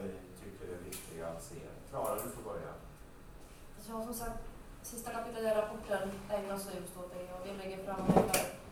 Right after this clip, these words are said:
Speaker 2: tjugo, trettio olika typer av åtgärder som
Speaker 1: Ja, och de
Speaker 2: la-,
Speaker 1: är
Speaker 2: laborerar
Speaker 1: bara de
Speaker 2: tankar och
Speaker 1: viktigaste,
Speaker 2: idéer.
Speaker 1: vad är det?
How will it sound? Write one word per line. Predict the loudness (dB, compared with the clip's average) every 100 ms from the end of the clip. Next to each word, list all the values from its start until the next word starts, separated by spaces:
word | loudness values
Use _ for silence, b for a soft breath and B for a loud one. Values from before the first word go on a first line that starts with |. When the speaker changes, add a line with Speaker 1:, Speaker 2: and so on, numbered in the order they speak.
| -12 -12 -14 -12
Speaker 2:
tjugo, | -8 -4 -2 2
trettio | 2 0 -4 -2
olika | -2 -2
typer | -2 2 2 2
av | -2
åtgärder | -2 -2 -4 2
som | 8
Speaker 1:
Ja, | 10 8 4 -4 0
och |
de | 8
Speaker 2:
la-, | 8
Speaker 1:
är | 8 2 -6 -10 -12 2
Speaker 2:
laborerar | 8 10 12 12
Speaker 1:
bara | 12 12
de | 12
Speaker 2:
tankar | 12 12
och |
Speaker 1:
viktigaste, | 12 12 12 12 10
Speaker 2:
idéer. | 8 8 6
Speaker 1:
vad | 6
är | 4
det? | 2